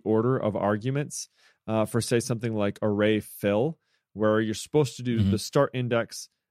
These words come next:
Speaker 1: then the number of values you want, and then the value itself. And so you can do that and put them in that correct order, or you can actually name the argument, put a colon,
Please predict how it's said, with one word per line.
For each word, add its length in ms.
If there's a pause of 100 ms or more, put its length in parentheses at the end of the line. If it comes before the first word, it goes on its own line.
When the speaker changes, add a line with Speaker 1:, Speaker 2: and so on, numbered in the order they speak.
(120)
Speaker 1:
then 480 (160)
the 160
number 420
of 200
values 420
you 120
want, 440 (140)
and 200
then 240
the 100
value 420
itself. 600 (300)
And 140
so 420
you 180
can 140
do 220
that 320 (640)
and 160
put 140
them 120
in 100
that 120
correct 260
order, 300
or 520 (520)
you 120
can 140
actually 640 (100)
name 520
the 140
argument, 560 (220)
put 100
a 60
colon, 720